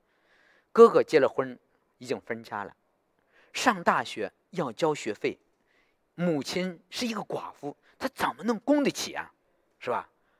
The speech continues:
后来呢，听说，说考军校不用交学费，是吧？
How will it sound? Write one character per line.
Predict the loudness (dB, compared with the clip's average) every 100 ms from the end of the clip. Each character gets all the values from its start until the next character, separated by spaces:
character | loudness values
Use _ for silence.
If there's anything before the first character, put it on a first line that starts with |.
| _
后 | 2 2
来 | 2
呢， | -4 -8 _ _ _
听 | -8 -8
说， | -8 -12
说 | -14 -8
考 | -8 -8
军 | -4 -2 0
校 | -2 -4 -6 -14 _ _ -14
不 | -12
用 | 0
交 | 0
学 | 0 -4
费， | -6 -8 _ _
是 | -4
吧？ | 2 2